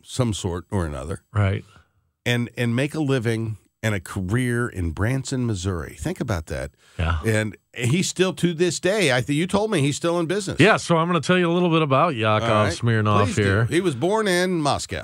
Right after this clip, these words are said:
Speaker 2: Uh, he was born, uh, uh, let's get up to that part. He's Odessa, Ukraine.
Speaker 1: Oh,
Speaker 2: He's
Speaker 1: wow.
Speaker 2: Ukrainian.
Speaker 1: Wow.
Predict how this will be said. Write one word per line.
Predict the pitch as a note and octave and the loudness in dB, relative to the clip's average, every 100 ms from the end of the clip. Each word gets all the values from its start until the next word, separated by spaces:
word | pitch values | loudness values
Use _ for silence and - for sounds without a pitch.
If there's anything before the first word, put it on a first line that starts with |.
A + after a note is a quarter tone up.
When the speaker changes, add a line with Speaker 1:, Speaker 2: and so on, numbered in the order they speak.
| - | -2
Speaker 2:
Uh, | C#3+ - - B2+ | 0 0 -2 0
he | A#2 C3 | 2 2
was | B2+ G#2+ | 2 0
born, | F#2+ C3 E3+ F#3+ A3 A#3 G3 - - E2+ - - | 2 2 2 2 0 -2 -6 -10 -10 -10 -8 -4
uh, | G#2 G#2 G#2+ F2 - E2+ | -2 0 -2 -2 -6 -4
uh, | F#2 F#2+ | -2 0
let's | G#2+ A2 - _ _ | 0 -2 -8 _ _
get | G2 F#2+ | -4 0
up | G2 - | -2 -2
to | F2 | -2
that | F2+ E2+ | 0 -2
part. | - F#2+ E2+ G2 - _ _ _ _ _ _ _ - _ _ _ - | -2 0 0 -2 -6 _ _ _ _ _ _ _ -20 _ _ _ 2
He's | E3 D#3 | 4 4
Odessa, | C#3+ - D#3 C3+ D#3+ G#3 - A3 A3 F3 | 0 2 2 4 4 4 4 2 4 2
Ukraine. | D#3 E3+ - F3 A#3 G#3 | 0 2 2 2 4 4
Speaker 1:
Oh, | F#3+ D#4+ F4 A3+ | 4 4 2 2
Speaker 2:
He's | D3+ | 4
Speaker 1:
wow. | A#3 D#4 C4+ | 4 4 4
Speaker 2:
Ukrainian. | F#3 A3+ C#4 F#3+ G#2+ D#3+ | 4 4 4 2 0 0
Speaker 1:
Wow. | E3+ A3+ D4 D#4 D4 A#3+ A#2+ - | 2 2 2 2 2 0 -2 -8